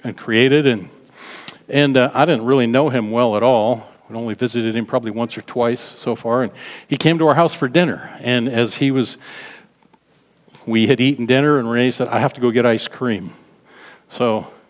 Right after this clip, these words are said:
you stay here and visit with my brother." It's like, "I can do that."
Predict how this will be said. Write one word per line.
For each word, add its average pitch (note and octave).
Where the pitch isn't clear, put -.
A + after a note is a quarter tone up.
you C3
stay B2+
here A#2+
and A2+
visit A#2
with A2
my G#2
brother." G2
It's -
like, G#2
"I D#3+
can F#2+
do F2
that." B2